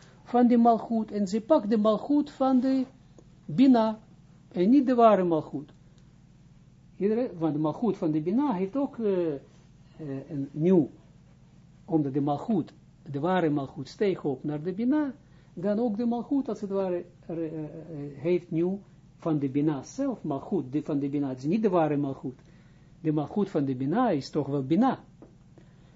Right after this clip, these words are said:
Dus zij wil daaraan, zij ging daar zich aanzuigen. Waarom kon ze dat wel? Want daar kwam ook tekort. Want de hele bina nu ondervindt tekort vanwege die, wordt, werd als het wa-, wo-, werd als het ware,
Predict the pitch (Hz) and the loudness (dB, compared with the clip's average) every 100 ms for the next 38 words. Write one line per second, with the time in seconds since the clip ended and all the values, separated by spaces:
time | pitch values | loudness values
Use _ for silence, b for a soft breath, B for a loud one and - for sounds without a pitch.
0 | b - 143 165 247 180 143 208 277 226 | b -4 0 2 4 4 4 2 4 4
1 | 180 135 151 143 226 226 190 240 254 190 | 2 2 0 0 -2 -2 2 2 2 2
2 | 190 - 165 156 151 147 135 131 135 156 | -2 -2 -2 2 2 0 -2 -6 -6 -2
3 | 170 269 277 262 262 247 233 240 - 233 | 2 2 2 2 2 2 0 -2 -2 -2
4 | 240 180 147 233 254 180 151 170 - 214 | 0 0 2 2 0 -2 0 -2 -2 -8
5 | - 294 143 - - b b b b b | -2 -2 -4 -10 -20 b b b b b
6 | - 151 135 160 262 202 147 165 220 294 | -2 -2 0 0 2 2 0 0 2 2
7 | 254 202 254 190 180 147 143 262 277 - | 2 2 0 0 0 -2 -2 -2 -2 -2
8 | 160 - 269 175 - 156 175 240 254 226 | -8 -2 -4 -4 -4 -2 0 -2 -4 -4
9 | 240 247 b b b b b b - - | -4 -4 b b b b b b -20 -20
10 | - - 156 175 170 170 151 151 185 190 | -20 -10 2 2 2 -4 -2 2 2 2
11 | 185 165 165 156 165 151 180 175 170 185 | -4 -2 -4 -2 -2 0 -2 -2 2 2
12 | 175 - 170 165 156 165 160 160 | 0 -4 -4 -4 -4 -2 -2 -2